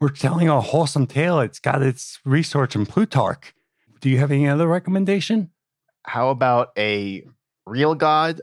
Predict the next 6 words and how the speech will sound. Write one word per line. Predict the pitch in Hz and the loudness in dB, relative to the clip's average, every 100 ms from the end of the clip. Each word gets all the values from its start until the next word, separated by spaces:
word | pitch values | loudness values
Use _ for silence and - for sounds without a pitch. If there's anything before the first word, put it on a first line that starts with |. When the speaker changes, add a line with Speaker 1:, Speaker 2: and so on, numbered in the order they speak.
| _ | _
Speaker 2:
like | 113 110 - - | -2 -2 -4 -4
our | 104 95 | -2 -2
Blessed | 113 120 113 | -2 -2 -4
Lord? | 98 101 120 170 180 _ _ _ _ _ _ _ _ _ _ _ _ | -6 -2 -2 -2 -10 _ _ _ _ _ _ _ _ _ _ _ _
Speaker 1:
You | 147 | 0
know, | 196 208 202 139 | 0 -2 -6 -12